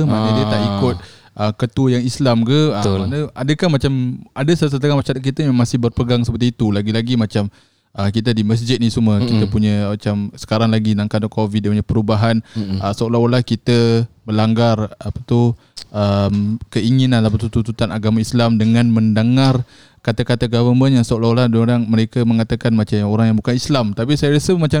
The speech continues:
Speaker 1: macam tadi Ustaz kongsikan, Masya
Speaker 2: Hmm.
Speaker 1: Allah, uh, kira Nabi sallallahu alaihi wasallam sendiri
Speaker 2: Sallallahu alaihi
Speaker 1: mengajar
Speaker 2: wasallam.
Speaker 1: kita di
Speaker 2: Hmm.
Speaker 1: mana kalau ada pemimpinan, kepimpinan yang baik walaupun di luar atau di agama yang lain, seharusnya kita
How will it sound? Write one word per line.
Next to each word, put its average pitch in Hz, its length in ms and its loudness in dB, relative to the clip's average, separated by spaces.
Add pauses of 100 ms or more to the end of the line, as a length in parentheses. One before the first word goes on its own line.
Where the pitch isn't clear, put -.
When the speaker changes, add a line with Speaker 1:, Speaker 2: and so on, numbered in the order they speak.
(100)
Speaker 1:
macam 139 260 -2
tadi 156 180 0
Ustaz 143 180 0
kongsikan, 131 480 0
Masya 120 240 -2
Speaker 2:
Hmm. 117 80 0
Speaker 1:
Allah, 131 160 0 (400)
uh, 104 160 0
kira 131 420 0 (320)
Nabi 120 320 0
sallallahu 127 380 0
alaihi 117 120 -2
wasallam 135 200 0
sendiri 127 240 0
Speaker 2:
Sallallahu 120 160 2
alaihi 120 80 2
Speaker 1:
mengajar 135 120 0
Speaker 2:
wasallam. 127 160 -6
Speaker 1:
kita 147 180 -2 (180)
di 110 140 -2
Speaker 2:
Hmm. 117 60 2
Speaker 1:
mana 123 180 0
kalau 113 180 -2
ada 107 80 0
pemimpinan, 123 500 0 (340)
kepimpinan 147 480 0
yang 135 140 4
baik 139 240 0
walaupun 117 420 0
di 120 120 0
luar 117 460 2 (120)
atau 120 220 -4
di 110 540 0 (200)
agama 127 360 0
yang 131 120 4
lain, 170 200 2 (360)
seharusnya 127 500 -2
kita 120 580 0